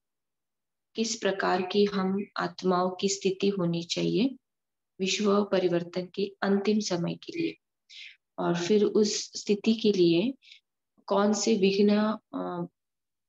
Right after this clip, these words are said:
बातें बनती हैं, वो बाबा ने समझाई है। और इन विघ्न बनने वाली बातों को किस रीति के पुरुषार्थ से हम आत्माएं दूर कर सकते हैं, इसके लिए बाबा ने इस वाणी में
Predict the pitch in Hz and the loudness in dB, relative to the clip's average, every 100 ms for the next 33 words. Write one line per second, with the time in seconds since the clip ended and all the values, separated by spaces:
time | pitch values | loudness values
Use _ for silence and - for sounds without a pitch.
0 | _ _ _ _ - 180 175 196 170 165 | _ _ _ _ -4 -2 0 0 2 0
1 | 170 214 208 185 165 269 - - _ _ | 0 0 2 2 0 -2 -8 -20 _ _
2 | 185 175 175 180 180 185 - 175 170 175 | -2 0 0 0 0 0 0 0 0 0
3 | 170 185 180 220 - - - - _ - | 0 0 -4 -8 -10 -14 -16 -16 _ -4
4 | 190 190 208 208 208 208 - 185 196 196 | 0 2 2 2 4 4 2 2 4 4
5 | 214 190 185 185 190 180 190 175 165 - | 2 2 2 0 0 0 -2 -2 -6 -6
6 | 185 190 170 165 - _ _ _ _ - | -8 -6 -4 -4 -6 _ _ _ _ -4
7 | 208 - 190 180 - 208 214 208 190 185 | -4 0 2 2 0 -2 0 0 0 -2
8 | - 180 175 - 196 - 196 185 180 170 | -2 -2 -4 -6 -4 0 0 2 0 -2
9 | - - 185 175 190 196 185 175 - - | -6 -4 -2 0 0 0 0 -2 -4 -10
10 | - 175 175 254 269 - - - - - | -4 -2 0 -2 -4 -12 -16 -14 -12 -14
11 | - 185 - 196 196 185 185 175 175 175 | -8 -6 -2 0 2 2 2 -2 0 0
12 | 170 170 196 - 180 175 175 165 214 | 0 -2 -6 -4 -2 0 -2 -2 -6